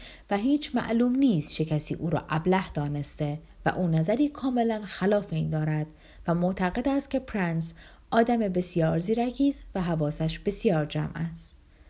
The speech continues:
ناستاسیا فیلیپونا با کنجکاوی بسیار چشم گانیا دوخته نظرش را با دقت فراوان گوش داد، اما موضوع بحث بلافاصله به راگوژین کشید که در ماجرای صبح نقش مهمی به عهده داشته بود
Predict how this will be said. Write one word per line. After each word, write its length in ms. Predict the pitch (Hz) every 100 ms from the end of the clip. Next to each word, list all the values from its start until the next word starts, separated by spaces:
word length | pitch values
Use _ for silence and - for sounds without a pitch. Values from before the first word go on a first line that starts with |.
| - - -
ناستاسیا 540 | 160 165 214 - 285
فیلیپونا 560 | 285 247 240 226 220 220
با 160 | 202
کنجکاوی 640 | 180 160 156 - 156 208 214
بسیار 540 | 180 - 175 160 160 - - - -
چشم 440 | 269 285 285 254
گانیا 440 | 208 175 175 190 208
دوخته 380 | 180 160 170
نظرش 560 | 165 160 180 180 185 180
را 60 | 170
با 120 | 160
دقت 420 | 156 151 175 170
فراوان 560 | 165 180 170 175 196 160
گوش 180 | 151
داد، 260 | - 151 160 - - - - -
اما 440 | 175 175 185 240 262 - - -
موضوع 360 | 196 165 160
بحث 320 | 151 165 190 -
بلافاصله 640 | 196 180 165 156 160 170
به 140 | 175
راگوژین 520 | 185 170 180 180 165 147
کشید 480 | 147 - 147 156
که 120 | - 160
در 180 | 156
ماجرای 680 | 151 151 147 147 185 254 254
صبح 360 | - 247 240 226
نقش 260 | 196 -
مهمی 440 | 175 165 208 170 143
به 100 | 135
عهده 300 | 143 151 151
داشته 340 | 147 - 156
بود 280 | 156 156